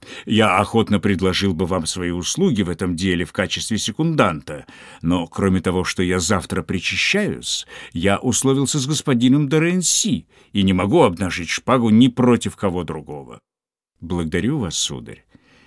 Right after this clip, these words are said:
Если дело обострится, моим секундантом будет мой брат».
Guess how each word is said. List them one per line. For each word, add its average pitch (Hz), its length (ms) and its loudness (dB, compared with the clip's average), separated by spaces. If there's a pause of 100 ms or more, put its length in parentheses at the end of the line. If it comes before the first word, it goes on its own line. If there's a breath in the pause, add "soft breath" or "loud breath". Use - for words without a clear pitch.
Если 143 320 0
дело 175 300 4
обострится, 156 760 0
моим 147 300 4
секундантом 151 760 0
будет 135 300 -2
мой 143 180 2
брат». 120 480 -4